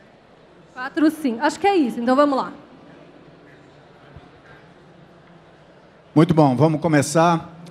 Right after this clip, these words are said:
Speaker 2: A gente tem uma hora pra discutir um tema que eu tenho certeza que os diretores de marketing, as marcas em geral, pagariam alguns milhões de dólares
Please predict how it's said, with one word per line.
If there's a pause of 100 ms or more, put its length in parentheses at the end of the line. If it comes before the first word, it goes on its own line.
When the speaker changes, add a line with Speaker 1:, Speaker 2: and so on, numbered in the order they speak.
(640)
Speaker 2:
A
gente
tem
uma
hora (1040)
pra
discutir
um
tema
que
eu
tenho
certeza (220)
que (920)
os
diretores
de
marketing,
as
marcas
em
geral,
pagariam
alguns
milhões
de
dólares